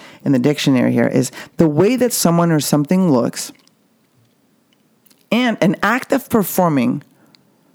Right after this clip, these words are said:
or participating in a public event. Also, the state, condition, manner, or style in which a person or object appears,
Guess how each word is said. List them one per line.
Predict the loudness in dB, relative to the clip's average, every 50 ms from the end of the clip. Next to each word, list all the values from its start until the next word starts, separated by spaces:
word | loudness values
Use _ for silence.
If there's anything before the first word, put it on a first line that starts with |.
| _ _
or | -6 -2
participating | -2 -2 -2 0 -2 0 0 -2 -2 0 0 0 0 -2 -4 -6 -8 -12 _ -20 -20 _ _ -2
in | -2
a | -2
public | 0 0 -2 -2 -2 -4 -4 -4
event. | -4 -4 -4 -4 -2 -2
Also, | -2 0 0 0 0
the | 0 0
state, | -2 -2 0 0 0 0 0 0
condition, | 0 0 2 2 2 2 0 0 0 2
manner, | 2 2 2 0 0 0
or | 0 0
style | -2 -2 -2 0 0 2 2 2 0 0 -2 -6 -12 -8 0
in | 2 2
which | 2 2 0
a | -2
person | 0 0 0 0 2 2 2
or | 2 0
object | 0 -2 -2 -2 -4 -2 -2
appears, | -2 -2 -2 0 0 0 0 0 -2